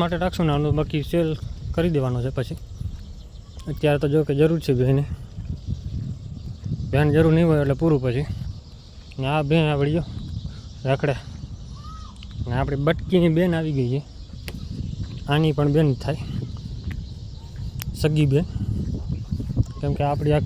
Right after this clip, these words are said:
બે ખડેલીઓ એ આ ભેંસની છે. અને એક ભીલી આપણી જે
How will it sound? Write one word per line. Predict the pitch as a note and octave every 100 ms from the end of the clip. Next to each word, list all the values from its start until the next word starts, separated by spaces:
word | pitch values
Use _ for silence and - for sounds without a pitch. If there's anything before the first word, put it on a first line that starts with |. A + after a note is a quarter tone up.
| E3+
બે | D#3+ D3+
ખડેલીઓ | D#3+ E3 E3 D#3 - - -
એ | D#3 C#3+
આ | D3
ભેંસની | C#3+ C3 C3 B2+
છે. | D#3 - - - - - - -
અને | C3+
એક | C3 B2
ભીલી | D#3 D#3 E3
આપણી | C#3 C3+
જે | C#3